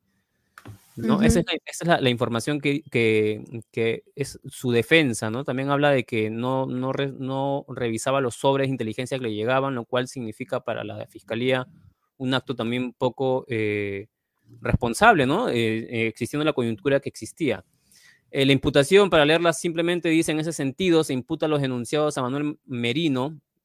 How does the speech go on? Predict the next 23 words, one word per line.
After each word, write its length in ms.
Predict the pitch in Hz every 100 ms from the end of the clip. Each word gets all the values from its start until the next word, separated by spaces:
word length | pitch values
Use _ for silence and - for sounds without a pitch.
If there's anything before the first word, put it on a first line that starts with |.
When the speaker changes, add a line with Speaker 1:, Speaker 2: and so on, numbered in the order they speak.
| _ -
Speaker 1:
en 100 | 117
su 80 | 123
condición 360 | 123 117 110 147
de 80 |
presidente 460 | 143 127 127 135 143
de 40 |
la 100 | 139
República, 640 | 117 113 160 160 147 139 131
Antero 260 | 131 131
Flores 360 | 117 131 131 123
Arauz 360 | 113 131 131 113
Esparza, 440 | - - 143 135
en 60 | 120
su 80 |
condición 400 | 117 110 104 135
de 100 | 131
presidente 480 | 131 117 - 123 123
del 140 | 131 123
Consejo 340 | 113 131 131
de 100 | 127
Ministros, 500 | 113 131 131 143 143
y 140 | 131 117
Gastón 500 | 117 - 147 151